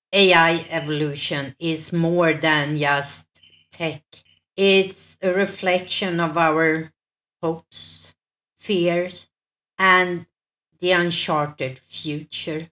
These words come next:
we are stepping into together. And if you like today's conversation, I would appreciate if you subscribe to the channel. But more than that,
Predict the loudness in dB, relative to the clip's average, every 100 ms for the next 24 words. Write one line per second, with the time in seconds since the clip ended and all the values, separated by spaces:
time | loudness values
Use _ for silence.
0 | _ _ -6 -4 -2 0 0 -2 -8 _
1 | -8 -6 -2 -2 -2 -4 -4 -6 -10 _
2 | -20 -20 _ _ _ _ -8 -8 -6 -6
3 | -6 -12 _ _ _ _ -4 2 4 4
4 | -2 _ _ -8 0 2 4 4 4 0
5 | -10 -8 -2 0 0 -4 -14 -20 -6 -4
6 | 0 -2 -2 -4 -4 -4 -6 -6 -6 _
7 | _ 2 4 4 2 -2 -2 _ _ _
8 | -16 -14 -8 -6 -6 -6 -4 -4 -6 -12
9 | _ _ _ _ -12 -12 -8 -4 -4 -4
10 | -12 -16 -18 -16 -12 -8 -8 -10 _ -16
11 | -14 -12 -10 -12 -12 -16 -16 _ _ _
12 | _ _ -4 -2 0 2 2 4 2 4
13 | 0 2 0 0 -4